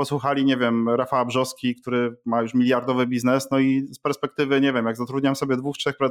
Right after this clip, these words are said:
czy pięciu pracowników, to też, no, patrząc na rady kogoś, kto, nie wiem, robi miliardowy biznes, myślimy sobie: „Fajnie, ale to jak już będę miał taki biznes, to, to wtedy będę może te rady stosował”. Więc,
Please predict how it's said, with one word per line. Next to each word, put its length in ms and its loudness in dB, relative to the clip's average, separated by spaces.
czy 80 -20
pięciu 220 -2
pracowników, 580 0
to 80 -2
też, 380 0
no, 120 2
patrząc 640 -2
na 160 2
rady 260 2
kogoś, 360 0
kto, 260 0
nie 160 4
wiem, 220 4
robi 240 2
miliardowy 500 2
biznes, 300 0
myślimy 220 -4
sobie: 120 -2
„Fajnie, 380 2
ale 220 2
to 220 -2
jak 120 -2
już 100 -2
będę 160 4
miał 120 4
taki 220 -6
biznes, 340 0
to, 180 0
to 60 -10
wtedy 240 0
będę 220 2
może 260 0
te 100 0
rady 200 0
stosował”. 460 -2
Więc, 340 -2